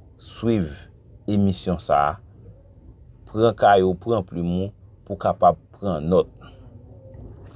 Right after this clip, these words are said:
Sòm karannset ki lò itilize l, ou itilize Sòm karannset, se lè ke ou bezwen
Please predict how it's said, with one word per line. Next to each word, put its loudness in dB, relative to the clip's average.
Sòm 0
karannset 2
ki -6
lò 6
itilize -2
l, -6
ou 0
itilize -2
Sòm -2
karannset, 2
se -6
lè 2
ke -4
ou 0
bezwen 0